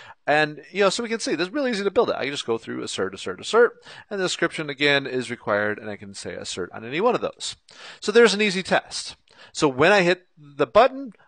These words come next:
I should assert on all those, and if I run the test again, perfect, it runs great.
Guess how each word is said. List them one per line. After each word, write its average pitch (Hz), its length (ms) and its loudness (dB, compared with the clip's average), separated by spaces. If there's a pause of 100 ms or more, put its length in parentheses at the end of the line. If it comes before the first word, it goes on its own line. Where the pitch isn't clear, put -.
I 139 80 2
should 131 160 0
assert 208 420 4
on 160 160 4
all 160 140 6
those, 156 340 4 (200)
and 139 160 4
if 131 80 0
I 113 80 4
run 151 180 4
the 165 80 0
test - 300 0
again, 208 500 2 (680)
perfect, - 520 0
it 131 160 -4
runs 117 280 0
great. 113 340 -2